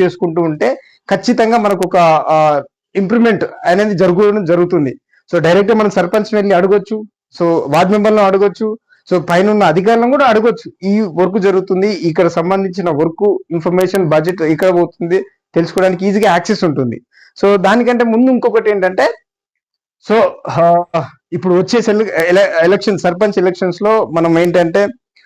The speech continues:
so ఇప్పుడు ఎలిజిబిలిటీ ఏంటి, సర్పంచ్ ఎలక్షన్స్ ఎవరు ఎలిజిబిలిటీ ఉంది, చాలా వరకు ప్రతి ఊర్లో డెవలప్‌మెంట్ అవుతున్నాయి, but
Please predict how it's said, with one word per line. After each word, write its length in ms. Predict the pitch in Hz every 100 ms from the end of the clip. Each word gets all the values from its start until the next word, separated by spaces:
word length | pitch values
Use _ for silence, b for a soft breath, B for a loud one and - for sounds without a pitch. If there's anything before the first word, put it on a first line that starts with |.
| b _
so 60 | 170
ఇప్పుడు 280 | 156 165 165
ఎలిజిబిలిటీ 460 | 175 226 247 220
ఏంటి, 300 | 196 147 135 -
సర్పంచ్ 380 | 175 160 208 190
ఎలక్షన్స్ 400 | 175 180 180 151
ఎవరు 220 | 170 185
ఎలిజిబిలిటీ 540 | 156 160 170 160 151
ఉంది, 240 | 139 120 - 147
చాలా 180 | 151 185
వరకు 420 | 190 190 208 202 147
ప్రతి 180 | 143
ఊర్లో 580 | 175 190 196 196 196 - _ 151
డెవలప్‌మెంట్ 520 | 151 175 180 175 180 135
అవుతున్నాయి, 680 | 160 165 185 175 170 202 - _ _ _
but 100 | 208